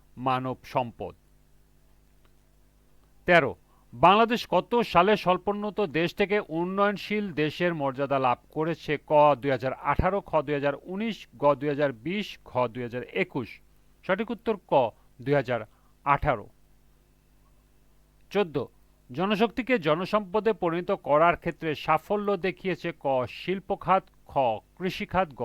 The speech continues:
রেমিটেন্স, ঘ, মৎস্য খাত। সঠিক উত্তর গ, রেমিটেন্স। পনেরো, জিএনপি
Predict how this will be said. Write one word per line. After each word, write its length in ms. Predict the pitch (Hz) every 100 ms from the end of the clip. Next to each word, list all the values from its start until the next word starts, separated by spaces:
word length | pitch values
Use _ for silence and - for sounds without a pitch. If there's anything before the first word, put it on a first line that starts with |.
| 113
রেমিটেন্স, 640 | 123 151 180 190 185 -
ঘ, 40 | 113
মৎস্য 500 | 107 110 - - 123 -
খাত। 240 | 147 - - _ _ _ _
সঠিক 340 | 147 156 196
উত্তর 420 | 208 - 190 185 - _ _ 117
গ, 300 | 135 123 101 _ _ _ _ _ -
রেমিটেন্স। 560 | 135 143 165 151 101 95 - _ _ _ _ _ _ _ _ _ _ _ _ _ _ _ _ _ _ _ _ -
পনেরো, 400 | 202 202 147 90 _ _ _ - 117
জিএনপি 1300 | 175 214 233 214 - 190 196 202 185 - 185 123